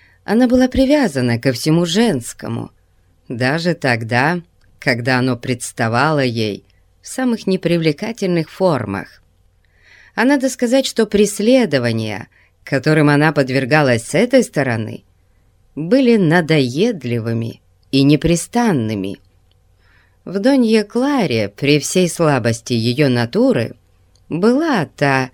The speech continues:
нестерпимая назойливость,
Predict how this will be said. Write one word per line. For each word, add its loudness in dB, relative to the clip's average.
нестерпимая 2
назойливость, 0